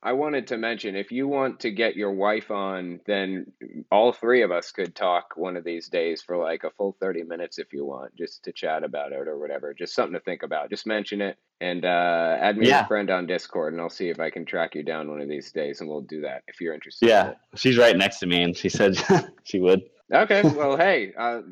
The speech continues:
Speaker 1: I'd be glad to have you on. That'd be pretty cool. But anyway, yeah, it's been an awesome talk. I appreciate you coming on. Glad that we got that worked
Speaker 2: Yeah.
Speaker 1: out, 'cause it's been an interesting, uh, conversation. But I will talk to you guys
Speaker 2: I wa-
Speaker 1: later on, okay?
Speaker 2: Oh, I wanna mention that you actually helped me wake up, too.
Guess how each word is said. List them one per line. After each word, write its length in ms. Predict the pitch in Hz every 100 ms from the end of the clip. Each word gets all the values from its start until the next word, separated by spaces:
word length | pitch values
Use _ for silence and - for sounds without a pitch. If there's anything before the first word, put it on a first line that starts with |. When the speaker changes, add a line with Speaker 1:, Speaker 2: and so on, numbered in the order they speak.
| 90
Speaker 1:
I'd 360 | 110 151 196
be 100 | 120
glad 240 | 107 123 131
to 60 |
have 140 | 135 131
you 100 | 135
on. 140 | 117
That'd 140 | 98 104
be 80 | 107
pretty 200 | 110 104
cool. 240 | 117 98 _ _ -
But 240 | 110 107 - -
anyway, 640 | 160 196 196 147 110 104
yeah, 140 | 170 156
it's 100 | -
been 160 | 196
an 100 | 208
awesome 360 | 185 185 190 185
talk. 320 | 202 180 175
I 80 | 139
appreciate 500 | 131 175 175 175 156
you 80 | 147
coming 280 | 160 151
on. 200 | 147 139
Glad 380 | 113 120 139 143
that 100 | 135
we 120 | 120
got 260 | 113 127 110
that 180 | 120 101
worked 300 | 117 110 -
Speaker 2:
Yeah. 220 | 104 95
Speaker 1:
out, 100 | - _
'cause 140 | - 113
it's 140 | 107
been 200 | 104 117
an 120 | 113
interesting, 800 | 113 110 113 110 107 - 113 107
uh, 240 | 104 101 98
conversation. 640 | - 107 104 - 101 95 101
But 180 | 104 120
I 60 |
will 160 | 127 127
talk 280 | 135 123 -
to 80 | 123
you 40 |
guys 120 | 113
Speaker 2:
I 120 | 123 135
wa- 100 | 131
Speaker 1:
later 200 | 104 101
on, 200 | 85 82
okay? 340 | - 104 127 _ 131
Speaker 2:
Oh, 160 | 127
I 20 | 117
wanna 140 | 127
mention 380 | 107 107 110 98
that 240 | 90 90
you 220 | 92 98 95
actually 680 | 90 - 92 90 85 - -
helped 280 | - 101 85
me 340 | 90 87 87
wake 260 | - 87 85
up, 220 | 87 -
too. 340 | - 92 78